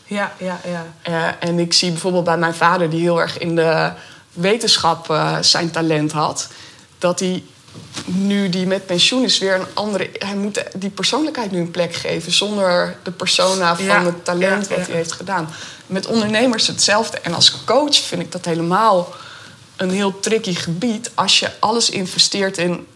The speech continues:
Speaker 2: de performance die je doet, is het heel verleidelijk om daar je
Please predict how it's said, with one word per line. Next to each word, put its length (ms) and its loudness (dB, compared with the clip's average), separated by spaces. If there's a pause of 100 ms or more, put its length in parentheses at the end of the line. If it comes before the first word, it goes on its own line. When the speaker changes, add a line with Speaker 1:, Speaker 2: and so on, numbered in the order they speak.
(120)
Speaker 2:
de 140 -4
performance 640 -2
die 100 -6
je 100 -4
doet, 380 -6 (1120)
is 140 -2
het 100 -6
heel 160 2
verleidelijk 600 0
om 140 -4
daar 300 0
je 420 0